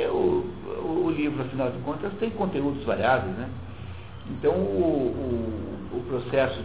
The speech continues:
de, de, de estudar é um processo de refinar as fontes, de certa maneira.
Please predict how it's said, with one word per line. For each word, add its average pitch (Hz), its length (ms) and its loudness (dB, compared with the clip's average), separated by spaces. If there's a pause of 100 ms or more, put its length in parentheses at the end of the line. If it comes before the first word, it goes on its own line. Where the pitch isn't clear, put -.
de, 113 300 0
de, 107 720 -4
de 95 420 -8
estudar 139 680 4
é 143 60 0
um 139 100 0
processo 139 520 -2
de 139 80 -4
refinar 143 500 0
as 143 120 -2
fontes, 147 280 -2 (840)
de - 140 -8
certa 127 240 2
maneira. 101 340 -4